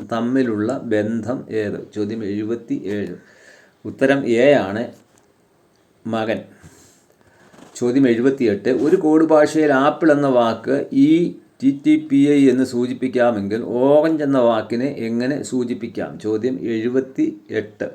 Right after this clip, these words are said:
ഉത്തരം എ ആണ്, എസ് വി ഇ ആർ കെ ഐ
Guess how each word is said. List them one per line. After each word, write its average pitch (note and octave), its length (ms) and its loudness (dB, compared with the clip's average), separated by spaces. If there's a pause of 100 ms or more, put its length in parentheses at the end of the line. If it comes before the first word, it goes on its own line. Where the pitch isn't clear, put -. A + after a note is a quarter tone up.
(520)
ഉത്തരം C3+ 280 2 (160)
എ C3 40 4 (200)
ആണ്, G#2 180 -6 (460)
എസ് C3+ 380 -2
വി D3+ 120 4 (680)
ഇ - 20 0 (240)
ആർ C3+ 100 2 (720)
കെ B2+ 140 0 (320)
ഐ - 20 -2